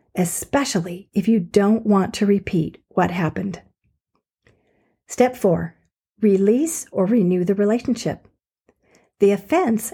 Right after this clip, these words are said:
affects us by occupying our thoughts and draining us of emotional energy. We may think we don't have a relationship with the person who has inflicted harm on us because we don't know them. But the person and what they did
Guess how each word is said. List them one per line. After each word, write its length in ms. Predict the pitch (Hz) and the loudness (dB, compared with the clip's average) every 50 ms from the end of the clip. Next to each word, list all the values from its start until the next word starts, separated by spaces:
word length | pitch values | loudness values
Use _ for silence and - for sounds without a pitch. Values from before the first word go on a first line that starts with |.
| _ _ - | _ _ -4
affects 480 | 185 180 - - 247 277 269 - - | -4 -4 0 0 0 0 0 -4 -2
us 160 | 156 160 165 - | -2 -2 -2 0
by 160 | - 185 - | -2 -2 0
occupying 600 | - 196 214 214 - 254 - 220 214 196 196 202 | 2 0 0 0 -2 -6 -2 0 0 2 2 2
our 120 | 208 214 | 2 0
thoughts 380 | 220 - 170 160 - - - - | 0 0 -2 -2 -2 -6 -10 -8
and 220 | - 190 190 180 | -4 -2 -2 -2
draining 640 | 175 190 190 185 185 190 214 226 233 220 190 170 165 | -2 -4 -4 -2 2 2 4 4 4 4 4 2 2
us 240 | 160 156 165 - | -2 -4 -8 -6
of 160 | - - 165 185 | -4 -2 0 0
emotional 520 | 180 180 180 180 180 180 - 208 202 202 - | 0 2 0 0 -2 -2 -2 -2 -2 -2 -2
energy. 560 | 190 175 175 175 170 - 165 151 165 165 _ _ _ _ _ _ _ _ _ _ _ _ _ - | 0 0 0 -2 -2 -2 -4 -4 -4 -6 _ _ _ _ _ _ _ _ _ _ _ _ _ 0
We 120 | - 208 202 | 2 4 4
may 220 | 202 202 214 214 | 6 4 4 4
think 260 | 214 208 196 170 170 170 | 4 2 0 0 -2 -4
we 220 | 160 170 196 254 | 0 2 2 2
don't 140 | 339 370 320 | 2 2 0
have 160 | 277 240 208 | 0 0 0
a 60 | 170 | 0
relationship 680 | 160 165 160 156 156 160 196 175 165 - 165 170 170 - | 0 0 0 0 0 -2 -4 -4 -4 0 -2 -2 0 0
with 120 | 202 180 | -2 -2
the 80 | 180 170 | -2 -4
person 440 | - - - 185 170 170 214 202 190 | -2 -4 -4 -4 -2 0 2 2 2
who 120 | 196 196 | 2 2
has 140 | 180 170 175 | 0 2 2
inflicted 460 | 180 170 170 - 165 165 - 175 170 | 0 0 0 -2 -4 -2 -2 -2 -2
harm 340 | 165 - - 165 160 160 156 | -2 -2 -2 -2 0 0 0
on 160 | 156 160 165 | 0 0 2
us 300 | 175 214 269 269 - - - _ _ _ _ _ | 2 0 0 -4 -6 -18 -20 _ _ _ _ _
because 260 | - 208 220 220 180 185 | -4 0 2 2 0 2
we 140 | 220 170 | 0 0
don't 180 | 175 190 214 214 | 2 4 4 4
know 160 | 240 285 349 | 4 2 2
them. 300 | 339 320 202 175 165 165 _ _ _ _ _ _ _ _ _ _ _ _ _ _ - | 2 2 2 2 0 -4 _ _ _ _ _ _ _ _ _ _ _ _ _ _ -2
But 160 | - 190 165 | -2 0 2
the 120 | - 175 170 | 0 -2 -2
person 520 | - - - 285 330 320 - 381 349 320 | -2 -6 -4 -2 -2 -2 0 -2 -2 -2
and 260 | - 214 202 196 185 | 0 2 2 2 2
what 200 | 196 214 214 - | 2 0 0 2
they 140 | 247 247 254 | 0 0 0
did 440 | 254 - 208 175 160 156 160 165 | 2 0 0 2 2 0 -2 -6